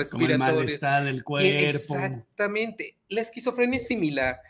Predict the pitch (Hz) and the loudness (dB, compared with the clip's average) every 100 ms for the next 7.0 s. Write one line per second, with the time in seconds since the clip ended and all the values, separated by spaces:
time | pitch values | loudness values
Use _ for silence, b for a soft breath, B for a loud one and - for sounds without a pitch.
0 | B B - 190 196 208 214 226 226 - | B B 0 4 6 6 4 4 0 8
1 | 220 214 156 - 147 196 185 170 185 170 | 12 12 10 2 8 8 8 2 -2 -4
2 | - 143 139 139 131 139 147 147 151 - | -6 -4 -2 -4 -2 -2 -2 -2 -4 -2
3 | 151 - - - 123 131 151 156 143 135 | -4 -6 -16 -10 -6 -2 0 2 0 -4
4 | 131 127 127 131 151 151 151 151 185 185 | -6 -4 -6 -6 -8 -2 0 0 -2 -8
5 | B - 214 220 247 240 240 180 160 - | B -8 -6 0 2 2 2 2 2 0
6 | 151 151 196 190 - 151 151 151 - | -4 -4 -6 -6 -6 -4 -2 -4 -6